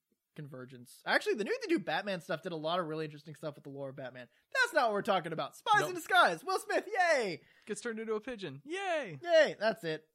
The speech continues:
Speaker 2: That looks fun. All right. Anything, anything of those that you're particularly hyped for?
Speaker 1: Joker, uh, Star Wars, presuming they go with my theory. Um, Lighthouse looks pretty fun. I think I might check that one out.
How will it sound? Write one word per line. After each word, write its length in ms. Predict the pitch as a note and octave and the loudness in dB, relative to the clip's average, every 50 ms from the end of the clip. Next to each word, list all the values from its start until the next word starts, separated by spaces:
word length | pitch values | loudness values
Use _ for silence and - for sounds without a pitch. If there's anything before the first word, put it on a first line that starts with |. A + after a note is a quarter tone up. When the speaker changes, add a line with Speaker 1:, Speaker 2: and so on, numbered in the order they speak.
| _ - | _ -10
Speaker 2:
That 120 | - C#3+ C3 | -8 -8 -8
looks 180 | B2+ - - | -8 -10 -12
fun. 240 | - A#2+ A2 G#2+ G#2 _ _ _ _ - - | -12 -12 -12 -12 -14 _ _ _ _ -10 -6
All 120 | C#3+ D3+ | -4 -2
right. 140 | D3+ C#3 - - | -2 -4 -6 -6
Anything, 340 | D#3 D#3+ E3 - F3+ D#3+ - - D3 E3 _ _ - D3 | -8 -8 -8 -8 -10 -12 -12 -18 -20 -20 _ _ -10 -8
anything 320 | D3+ D#3+ E3 F3 F3+ E3 | -8 -6 -6 -6 -6 -4
of 80 | D#3+ D#3+ | -2 0
those 220 | E3 D#3+ D3 - | 0 -2 -2 -6
that 100 | D3+ A#2+ | -8 -6
you're 220 | B2+ C3 C3+ C3 | -4 -4 -4 -4
particularly 840 | - _ - C3 - - - C#3 - - D3 C#3+ D3+ D3+ D3+ C#3+ D3 | -6 _ -16 -14 -12 -10 -10 -10 -10 -8 -8 -6 -4 -4 -4 -6 -6
hyped 240 | D3+ D#3 D3+ _ - | -8 -10 -12 _ -12
for? 260 | - E3+ E3+ E3 - _ _ _ _ - | -10 -8 -8 -8 -10 _ _ _ _ 0
Speaker 1:
Joker, 600 | A3+ A#3+ B3 A#3+ B3 B3+ A#3+ A#3+ A#3 A#3 A3+ - _ _ _ _ - | 2 2 2 2 2 2 2 2 2 2 -2 -6 _ _ _ _ -8
uh, 440 | F3 F3+ F3+ F3+ F3+ F3+ F3 F3 E3+ E3+ - E3 | -6 -2 -2 0 2 2 2 0 -2 -4 -12 -20
Star 440 | - - - - - F#3 F3+ F#3+ F#3+ | -18 -18 -12 -4 -2 0 2 2 2
Wars, 320 | F#3+ F#3+ G3 G3 F#3+ F#3 | 2 0 0 -2 -2 -4
presuming 400 | F3+ - F3+ F3 F3+ F3+ F3+ F3 | -4 -6 -6 -4 -4 -4 -4 -4
they 100 | E3+ E3 | -6 -4
go 140 | E3 E3 E3 | -4 -2 -2
with 100 | E3 E3 | -4 -4
my 120 | F3 E3 D#3+ | -4 -8 -8
theory. 680 | - - D#3+ E3 D#3+ D#3+ D#3+ E3 D#3+ D#3+ D#3+ D#3+ D#3+ - - _ _ _ _ _ _ - | -6 -6 -6 -4 -4 -4 -4 -4 -6 -6 -6 -8 -10 -12 -18 _ _ _ _ _ _ -16
Um, 1500 | - D#3 D3+ D3+ D3+ D3+ D3+ D3+ D3+ D3+ D3+ D3+ D3+ D3+ D3+ D#3 D3+ D#3 D#3 D#3 D#3 D#3 D#3 D#3 D#3 D#3 D#3 D#3 D3+ D3 _ _ _ _ _ _ _ _ _ _ _ _ _ _ _ _ _ _ _ _ _ _ _ _ _ _ _ _ _ _ _ _ _ _ _ _ _ _ _ _ F#3 | -14 -10 -8 -8 -6 -6 -6 -6 -6 -6 -6 -6 -6 -4 -4 -6 -6 -6 -8 -8 -10 -12 -12 -12 -12 -12 -12 -12 -14 -16 _ _ _ _ _ _ _ _ _ _ _ _ _ _ _ _ _ _ _ _ _ _ _ _ _ _ _ _ _ _ _ _ _ _ _ _ _ _ _ _ -8
Lighthouse 500 | D#3 E3 F3 F3 E3+ F3 E3 D#3+ D#3 - | -4 -4 -2 -2 0 0 0 -2 -2 -6
looks 160 | D#3+ D3+ - | -8 -8 -8
pretty 200 | - E3 D3+ C#3+ | -12 -12 -12 -12
fun. 340 | C#3+ - D3 C#3+ C#3 C#3+ C#3+ | -10 -12 -12 -10 -10 -10 -10
I 40 | C#3 | -10
think 140 | D3 C#3 | -12 -12
I 40 | C#3+ | -10
might 160 | C#3 C3+ C3 | -12 -12 -12
check 160 | - C#3 C3 C3+ | -12 -14 -14 -12
that 140 | C#3+ C3+ B2+ | -12 -12 -12
one 140 | C3 C3 C3 | -14 -14 -14
out. 320 | C3 C3 C3 C3 B2+ | -14 -14 -14 -14 -16